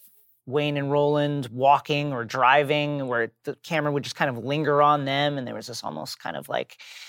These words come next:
um, ethereal quality to what was happening as they transitioned from place to place and scene to scene, go to see Mister Junius, go to the convent. Um, e-, even the way the, uh, the scene of them going to the convent to check the grave is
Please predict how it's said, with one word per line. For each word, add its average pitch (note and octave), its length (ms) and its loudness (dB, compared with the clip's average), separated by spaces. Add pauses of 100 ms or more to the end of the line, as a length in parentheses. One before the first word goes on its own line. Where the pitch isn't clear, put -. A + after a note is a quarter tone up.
(140)
um, D3 160 0
ethereal F3+ 680 6
quality F3+ 580 8
to D#3+ 100 -4
what D#3 160 2
was E3 100 -4
happening D#3+ 460 4
as C3 100 -2
they C3+ 100 -4
transitioned D3 680 -2
from B2+ 300 -6
place D3+ 300 0
to C#3+ 60 -6
place D3+ 380 2
and A2+ 100 -12
scene D3 220 -8
to C3+ 60 -6
scene, - 260 -6
go C3+ 60 -8
to A#2 80 -8
see - 140 -12
Mister - 260 -12
Junius, C#3 540 -6 (380)
go C#3+ 100 -2
to C3+ 60 2
the B2 60 -2
convent. D3 480 2 (420)
Um, A#2+ 380 -4 (160)
e-, - 80 -6 (220)
even B3+ 240 6
the A#3+ 80 8
way A3+ 260 10
the, F#3 340 6
uh, C3+ 300 8 (960)
the D#3 140 2
scene A3 320 4
of E3+ 160 4
them F3 360 8
going F#3 340 6
to - 100 -4
the D#3+ 80 2
convent C#3 400 2
to B2+ 80 -8
check - 240 2
the C#3 80 -4
grave D3 320 4
is B2 100 -4